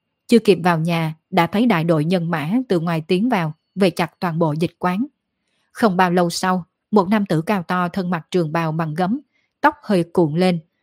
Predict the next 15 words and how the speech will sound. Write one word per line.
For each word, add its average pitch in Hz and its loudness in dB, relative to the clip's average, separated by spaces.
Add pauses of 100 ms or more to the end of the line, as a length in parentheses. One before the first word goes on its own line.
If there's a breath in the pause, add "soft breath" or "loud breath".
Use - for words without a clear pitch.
(160)
đôi 196 6
con 185 -4
người 185 4
màu 170 0
xanh 185 -4 (200)
đi 190 4
vào 165 -4
trong 175 -6
sân. 175 -4 (1700)
Kỳ 190 4
Liên 196 2
Mỹ 175 0
thấy 208 -2
người 196 4
kia, 175 2